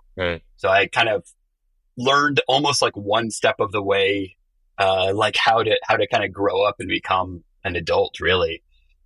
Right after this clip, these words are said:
Speaker 2: And, uh, so I actually ended up dropping out of school one more time, um, and then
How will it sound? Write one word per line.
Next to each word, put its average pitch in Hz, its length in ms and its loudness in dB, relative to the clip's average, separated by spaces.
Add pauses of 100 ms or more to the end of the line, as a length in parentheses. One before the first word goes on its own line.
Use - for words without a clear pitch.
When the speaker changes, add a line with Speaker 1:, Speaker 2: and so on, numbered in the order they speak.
(140)
Speaker 2:
And, 90 380 -2
uh, 85 180 0
so 104 160 0
I 101 100 4
actually 117 300 2
ended 117 180 0
up 110 120 -2
dropping 101 320 2
out 98 80 4
of 101 80 -2
school 95 240 -6
one 90 160 -4
more 90 100 -2
time, 90 460 -4 (680)
um, 87 480 -2 (140)
and 87 600 -4 (120)
then 95 580 0